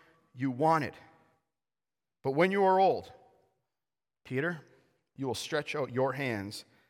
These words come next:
and another will dress you and carry you where you do not want to go.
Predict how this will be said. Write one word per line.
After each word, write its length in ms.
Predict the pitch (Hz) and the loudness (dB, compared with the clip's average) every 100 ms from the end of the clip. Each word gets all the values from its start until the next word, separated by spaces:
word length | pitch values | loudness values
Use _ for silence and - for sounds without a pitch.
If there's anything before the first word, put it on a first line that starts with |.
| _ _ _ - | _ _ _ -8
and 100 | 113 | -6
another 460 | 104 120 160 175 | -4 0 0 -2
will 120 | 151 117 | -8 -8
dress 380 | 110 139 147 | -6 -6 -6
you 120 | 101 85 - _ _ _ _ _ _ _ | -14 -16 -20 _ _ _ _ _ _ _
and 220 | 117 113 | -10 -8
carry 340 | - 160 147 135 | 0 2 2 -2
you 220 | 131 131 | -4 -6
where 220 | 117 110 | -6 -6
you 180 | 104 101 | -6 -10
do 460 | 104 139 156 165 | -12 -10 -8 -8
not 360 | 139 135 135 - | -10 -10 -12 -14
want 400 | 117 113 110 110 _ _ _ _ _ _ _ _ _ - | -12 -8 -8 -10 _ _ _ _ _ _ _ _ _ -18
to 60 | |
go. 280 | 87 101 90 | -8 -6 -6